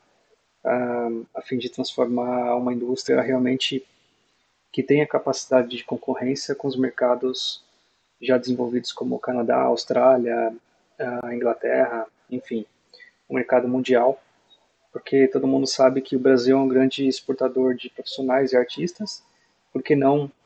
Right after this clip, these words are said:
também potencializar isso no próprio mercado interno, que é o nosso hoje em dia?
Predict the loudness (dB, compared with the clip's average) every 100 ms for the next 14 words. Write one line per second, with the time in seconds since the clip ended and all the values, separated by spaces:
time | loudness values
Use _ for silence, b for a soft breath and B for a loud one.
0 | _ -2 0 0 0 -6 -4 -2 0 2
1 | 4 4 2 -2 0 0 0 0 0 0
2 | 0 0 0 0 -2 -8 _ _ _ _
3 | _ _ 0 2 2 2 0 0 -4 -4
4 | -4 -4